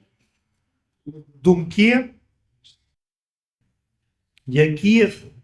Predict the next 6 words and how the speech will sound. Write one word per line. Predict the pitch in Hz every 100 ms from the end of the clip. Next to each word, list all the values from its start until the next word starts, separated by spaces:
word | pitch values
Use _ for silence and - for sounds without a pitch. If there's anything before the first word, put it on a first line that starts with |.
| _ _ _ _ _ _ _ _ _ _ _ _ _ _ _ _ _ _ _ _
народжують | 143 175 190 214 214 170 185 180
в | 165
нашому, | 180 190 180 165 165 - _
в | 147
нашому | 185 190 170 160
серці | 156 202 233 - 170 156